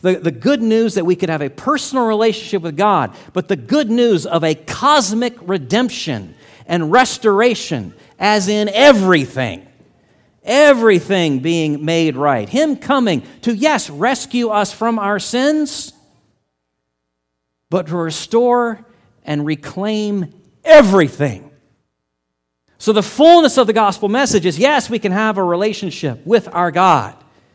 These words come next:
and share that beautiful life together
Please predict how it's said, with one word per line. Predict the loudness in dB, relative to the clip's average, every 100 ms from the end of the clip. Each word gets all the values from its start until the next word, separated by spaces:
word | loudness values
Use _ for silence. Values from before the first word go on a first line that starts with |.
| _ _ _ _ _ _ _ _ _ _
and | -4 -2
share | -4 -2 4 6 6
that | 4 -2 -4
beautiful | -8 -2 2 4 4 2 2 -2 -2 -4 -20 -20 _ -4
life | 4 6 6 4 -4 -6
together | 0 4 6 6 6 4 2